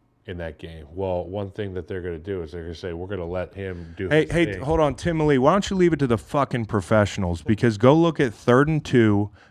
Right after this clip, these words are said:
Speaker 2: third and nine. Go look at the pick that he threw late in the game. T-, Tim Lee said, "Bro,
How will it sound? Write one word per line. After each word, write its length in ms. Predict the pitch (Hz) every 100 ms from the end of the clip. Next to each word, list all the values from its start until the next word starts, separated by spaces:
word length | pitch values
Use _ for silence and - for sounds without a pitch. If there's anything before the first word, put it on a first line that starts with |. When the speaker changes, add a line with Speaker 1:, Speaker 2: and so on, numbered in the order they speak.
| -
Speaker 2:
third 420 | - - 127 147
and 140 | 143 120
nine. 480 | 101 92 92 92 - - -
Go 140 | - 135
look 160 | 151
at 140 | 147 -
the 100 | 113
pick 480 | - - 135 139
that 140 | - 131
he 120 | 127
threw 260 | 123 131 123
late 180 | 113 110
in 100 | 107
the 60 |
game. 520 | 101 98 92 87 85 - - - - - - - _
T-, 240 | - -
Tim 340 | 101 - 127 120
Lee 140 | 110
said, 320 | 101 117 98
"Bro, 320 | 87 107 104